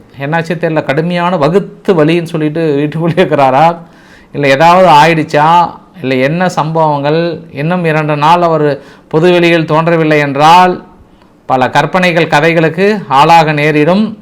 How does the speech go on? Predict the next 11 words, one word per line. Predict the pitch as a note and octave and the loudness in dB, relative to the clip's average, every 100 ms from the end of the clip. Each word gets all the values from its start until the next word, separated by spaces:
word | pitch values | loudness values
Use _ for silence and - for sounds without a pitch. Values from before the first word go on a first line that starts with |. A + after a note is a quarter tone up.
| - | -8
ஆனா | C3+ D#3 C3 A#2+ | -4 0 0 -2
இது | A#2 | -6
கண்டிப்பா | A2+ B2+ D#3+ E3 G3+ A3 G3 - - _ | -6 -4 -2 2 4 4 2 -6 -20 _
வேற | C3 | 0
எதுவுமே | C3 D#3 F3 G#3 G3+ | 2 2 2 2 2
இருக்காது. | G3 G3+ F#3+ A3 | 2 2 2 2
something | A3 F#3+ G3 | 0 -2 -2
ஏதாவது | G3 F3+ F3+ F#3 | 0 2 2 2
உடல் | F3 F3 F3+ F3 F3 E3+ | 0 0 0 0 0 0
அந்த | E3+ D#3+ | -2 -2
மாதிரி | E3 F3 | 0 0